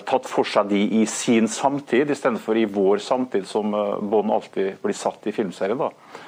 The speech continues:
Så jeg synes dette bare er et sånn desperat forsøk på å være relevant, eh, på et eller annet slags vis, som de mener dem, da.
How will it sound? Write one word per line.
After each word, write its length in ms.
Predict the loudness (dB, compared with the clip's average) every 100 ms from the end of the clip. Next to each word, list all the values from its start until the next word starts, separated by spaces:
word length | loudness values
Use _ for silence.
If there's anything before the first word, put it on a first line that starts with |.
| -20 -20 -20 -6
Så 80 | 2
jeg 120 | 2 2
synes 160 | 0
dette 240 | 2 4 6
bare 220 | 6 6
er 220 | 6 4
et 80 | 2
sånn 160 | 0 -2 -6 -12 -14 -6 -2
desperat 880 | 0 2 4 6 6 4 0 -4 -2
forsøk 480 | -2 0 4 4 2
på 120 | 2 4
å 20 |
være 320 | 4 4 4
relevant, 640 | 4 4 2 2 -4 -4
eh, 240 | -2 0 0
på 160 | 0
et 140 | -2 0
eller 100 | 0
annet 140 | 0
slags 180 | -4 -2
vis, 240 | -2 -2
som 320 | -4 -4 -2 -2
de 240 | -2 -6 -2
mener 400 | 0 0 0 0
dem, 240 | 0 0
da. 60 | -2